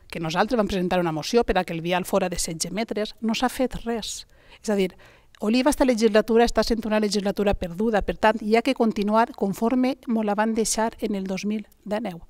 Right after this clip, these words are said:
El ple edificant, s'han tornat tres milions set-cents mil euros i ara han de to-, vindre cinc milions dos-cents. Aquesta humil regidora d'Educació, la legislatura passada, junt a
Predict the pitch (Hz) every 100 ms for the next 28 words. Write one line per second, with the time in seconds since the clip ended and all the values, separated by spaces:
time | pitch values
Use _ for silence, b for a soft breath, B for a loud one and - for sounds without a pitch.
0 | b b b 214 202 220 233 262 220 -
1 | 208 156 - 214 214 240 226 233 220 226
2 | 247 226 208 240 220 - 190 196 196 202
3 | 208 170 - - 202 214 233 226 233 240
4 | 226 214 233 233 220 - 220 220 208 233
5 | 220 196 - 208 175 - - B B 196
6 | 208 - 269 - 226 220 262 247 208 190
7 | 202 233 208 190 190 185 254 240 185 180
8 | 175 170 220 247 190 233 226 190 - B
9 | B 214 196 185